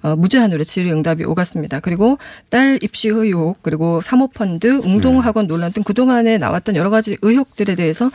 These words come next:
Speaker 2: 네.
Speaker 1: 어, 조 후보자가 자신의 입장을 밝혔고요. 또 결국 불법이 없었다라는 점을 거듭 확인을 하면서도, 어, 이런 의혹이 나오게 된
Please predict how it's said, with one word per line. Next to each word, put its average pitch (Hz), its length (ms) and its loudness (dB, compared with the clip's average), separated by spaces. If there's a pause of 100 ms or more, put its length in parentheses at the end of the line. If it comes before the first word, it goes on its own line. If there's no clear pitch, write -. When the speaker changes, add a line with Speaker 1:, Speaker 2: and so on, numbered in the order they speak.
(180)
Speaker 2:
네. 87 260 -2
Speaker 1:
어, 80 60 -2
조 208 100 2
후보자가 190 280 0
자신의 180 320 -2
입장을 208 220 -2
밝혔고요. 196 680 0 (380)
또 180 340 0
결국 190 420 -2
불법이 262 360 0
없었다라는 202 840 0
점을 170 540 -2
거듭 180 320 -4
확인을 226 420 2
하면서도, 285 800 0 (400)
어, 160 420 -4
이런 208 280 2
의혹이 233 340 2
나오게 160 360 -2
된 170 360 0